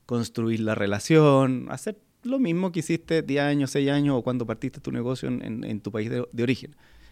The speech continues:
Pero ese saber que eso va a pasar, puede que no te pase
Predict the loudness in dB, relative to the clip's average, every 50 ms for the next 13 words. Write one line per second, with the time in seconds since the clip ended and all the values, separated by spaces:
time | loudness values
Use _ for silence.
0 | -20 -20 -20 -20 -20 -20 _ _ _ _ _ _ 2 4 6 6 6 6 4 4
1 | 0 0 -2 -4 -12 _ _ _ _ _ _ _ _ _ _ _ _ -6 0 4
2 | 4 6 6 6 4 6 4 4 6 6 6 6 6 6 4 4 4 4 2 2
3 | 0 -6 -20 -20 -20 -20 -4 0 0 2 4 4 4 2 4 2 0 -2 -4 -14